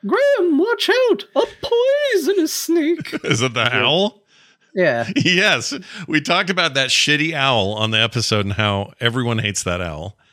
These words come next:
Speaker 1: I put a link to him saying that in the Discord if you wanna just share that,
Speaker 2: Yeah, let's play
Speaker 1: uh,
Speaker 2: it.
Speaker 1: wonderful, I, you should always have this at the ready.
Speaker 2: No, this is really, this is really bad. Here you go, everybody. Enjoy this. Hold on.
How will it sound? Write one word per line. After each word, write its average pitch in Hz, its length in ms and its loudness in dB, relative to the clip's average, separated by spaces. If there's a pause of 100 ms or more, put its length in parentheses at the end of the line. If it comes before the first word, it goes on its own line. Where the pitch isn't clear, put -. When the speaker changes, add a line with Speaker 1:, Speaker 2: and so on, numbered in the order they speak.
Speaker 1:
I 156 140 0
put 226 220 0
a 247 60 0
link 190 360 0
to 160 180 0
him 156 240 2
saying 156 340 0
that 113 200 2
in 113 60 -6
the 117 60 -4
Discord 110 460 -2
if 101 100 -8
you 120 80 -6
wanna 113 220 -2
just 107 180 -6
share 113 320 0
that, 104 60 -4
Speaker 2:
Yeah, 139 180 2
let's 107 160 0
play 107 280 2
Speaker 1:
uh, - 20 -4
Speaker 2:
it. 85 80 -6
Speaker 1:
wonderful, 113 800 0 (180)
I, 113 120 -2 (200)
you 120 260 2
should 135 160 0
always 120 220 4
have 98 160 -2
this 82 160 -14
at - 60 -20
the - 100 -18
ready. 123 220 -16
Speaker 2:
No, 127 180 2
this 104 220 0
is 107 100 -4
really, 110 300 0
this 104 120 -2
is 107 140 -4
really 117 160 0
bad. 92 240 0
Here 104 120 0
you 107 120 -2
go, 98 80 2
everybody. 85 400 -2
Enjoy 98 280 -4
this. 90 540 -6
Hold 95 160 -8
on. 90 300 -6